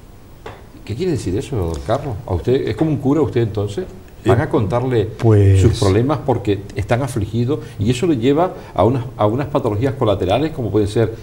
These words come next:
Speaker 1: perder el sueño, eh, tener un dolor generalizado. ¿Eso ocurre?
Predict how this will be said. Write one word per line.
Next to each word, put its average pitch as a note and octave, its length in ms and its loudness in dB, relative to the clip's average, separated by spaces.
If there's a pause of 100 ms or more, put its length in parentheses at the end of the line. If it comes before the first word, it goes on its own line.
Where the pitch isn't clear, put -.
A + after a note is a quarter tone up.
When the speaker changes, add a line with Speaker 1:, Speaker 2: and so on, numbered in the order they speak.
(140)
Speaker 1:
perder E2+ 280 0
el F#2 120 0
sueño, G#2+ 640 0 (300)
eh, - 100 -12
tener F2+ 240 2
un G#2 140 2
dolor G2 320 4
generalizado. G2 800 2
¿Eso G3 180 0
ocurre? E2+ 340 -2